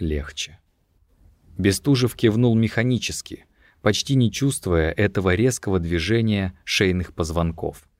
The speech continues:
Смоль пятилась с болотной полянки, как на цепи тянула за собой скалящегося на него ревнивого змея. Саша позволил себе сдержанно улыбнуться, встречаясь с золотым,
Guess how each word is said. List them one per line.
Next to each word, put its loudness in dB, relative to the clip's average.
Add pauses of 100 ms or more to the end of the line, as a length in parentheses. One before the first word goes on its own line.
(540)
Смоль 4
пятилась 0
с -8
болотной 2
полянки, -4 (420)
как 0
на 4
цепи -2
тянула 0
за -4
собой 0 (140)
скалящегося 0
на -2
него 0 (240)
ревнивого 2
змея. -4 (1000)
Саша 0
позволил 2
себе -2
сдержанно 0
улыбнуться, -2 (420)
встречаясь 0
с -6
золотым, 2